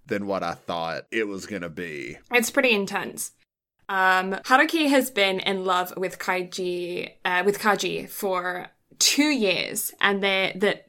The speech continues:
Speaker 2: for the whole two years that they've known each other. So that's our bassist and our,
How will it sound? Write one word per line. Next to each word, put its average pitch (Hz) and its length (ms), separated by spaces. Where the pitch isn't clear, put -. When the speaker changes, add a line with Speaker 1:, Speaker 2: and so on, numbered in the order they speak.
Speaker 2:
for 269 120
the 226 100
whole 262 160
two 220 160
years 180 200
that 127 80
they've 170 120
known 170 180
each 160 140
other. 139 240
So 233 120
that's 220 120
our 196 380
bassist 240 560
and 180 420
our, 175 560